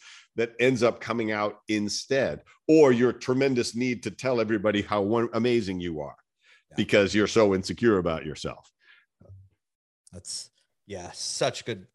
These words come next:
Speaker 2: adv-, advice, Fred. I, I'm excited to read your book. I, I've already, like, picked up a few things that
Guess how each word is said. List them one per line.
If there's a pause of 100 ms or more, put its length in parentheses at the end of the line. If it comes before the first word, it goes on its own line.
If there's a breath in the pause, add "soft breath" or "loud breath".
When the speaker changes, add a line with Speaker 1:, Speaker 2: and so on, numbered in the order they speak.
Speaker 2:
adv-,
advice,
Fred.
I, (100)
I'm (480 loud breath)
excited
to
read
your
book.
I, (340)
I've
already, (300)
like,
picked
up
a
few
things
that